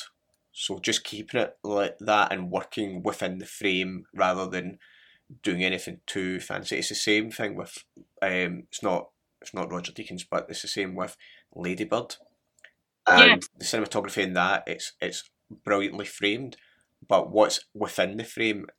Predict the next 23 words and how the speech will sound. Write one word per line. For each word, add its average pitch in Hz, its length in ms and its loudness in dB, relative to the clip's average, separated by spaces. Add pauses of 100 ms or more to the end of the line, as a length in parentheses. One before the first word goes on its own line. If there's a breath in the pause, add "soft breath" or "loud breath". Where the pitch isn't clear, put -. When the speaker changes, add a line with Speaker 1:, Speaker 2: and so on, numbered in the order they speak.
(140)
Speaker 1:
is - 260 -4 (300)
relatively 87 460 -4
simple. 92 420 -8 (1000 loud breath)
Speaker 2:
I, 247 180 8
yeah, 226 420 8
I 220 160 10
agree. 202 640 8
And 202 100 0
I 202 100 4
think 262 300 8
it's, - 260 0 (920)
it's 247 240 0
something, 277 400 8
there's 247 160 6
something 294 300 12
to 262 120 2
really 220 300 2
be 196 80 -2
said 185 340 8
for 185 160 4
relationships 185 760 4
being 185 240 2
told 180 420 4